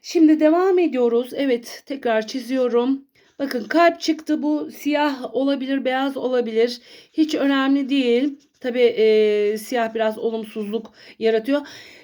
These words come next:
Şimdi bu kalbimiz çıktı ve çevresinde bir takım hareketlenmeler, şekiller, e, söz konusu olur. Bunlar insan da olabilir veya ufak tefek hediyesel, e, durumlar da olabilir.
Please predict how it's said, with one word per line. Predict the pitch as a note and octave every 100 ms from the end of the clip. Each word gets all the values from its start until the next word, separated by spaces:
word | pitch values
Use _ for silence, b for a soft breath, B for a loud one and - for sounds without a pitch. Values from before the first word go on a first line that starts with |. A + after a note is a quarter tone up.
| -
Şimdi | F4 D#4
bu | F4
kalbimiz | F4+ F#4 F4 E4 F4 D#4+
çıktı | - F#4 D#4 D4+
ve | D#4
çevresinde | - E4 G4 F#4+ D#4+ - C4+ A3 G3 F#3 A3+ - b b A#3+
bir | F4 F4
takım | F#4+ F#4+ E4 F4 E4+
hareketlenmeler, | C4+ D4+ D#4+ D#4 D#4 - D4+ D4+ D4 D4 C#4+ D4+
şekiller, | - C#4 C#4 C4+ C4+ C4 - B B B B
e, | - G3+ G#3
söz | G#3 A#3 G#3+
konusu | - G#3+ G3+ A#3+
olur. | G#3+ A3 C4
Bunlar | C4 D4 D4 D4+
insan | - C#4 C#4 D4 C#4+ C4+
da | A#3 F3 E3 -
olabilir | A3 G#3 G3+ G3+ B3+ B3+ - _ _ _ _ - -
veya | G#3+ A#3+ B3
ufak | B3 B3
tefek | B3 A#3+ A#3+
hediyesel, | A#3 A3+ A3 A3 A#3 A3 G#3+ B B B
e, | - A3 G#3 G3
durumlar | A3+ A3+ A#3 A#3 A3+
da | G3+ G3
olabilir. | G3 G3 G3 C#4+